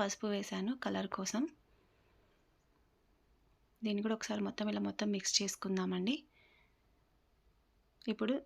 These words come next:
ఇందులో మనం ముందుగా రె-, రెడీ చేసి పెట్టుకున్నాం కదండి మిక్సీ పట్టుకొని చింత చిగురు చట్నీ, దాన్ని ఇందులోకి వేసేసుకుందాం. ఇప్పుడు ఈ చట్నీ అంతా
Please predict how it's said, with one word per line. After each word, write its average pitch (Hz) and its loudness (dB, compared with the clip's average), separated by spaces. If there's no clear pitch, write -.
ఇందులో 214 4
మనం 214 2
ముందుగా 208 2
రె-, 220 0
రెడీ 220 6
చేసి 214 2
పెట్టుకున్నాం 208 2
కదండి 202 2
మిక్సీ 214 0
పట్టుకొని 208 0
చింత 202 2
చిగురు 202 2
చట్నీ, 226 4
దాన్ని 208 4
ఇందులోకి 202 0
వేసేసుకుందాం. 190 0
ఇప్పుడు 220 2
ఈ 214 2
చట్నీ 220 0
అంతా 208 0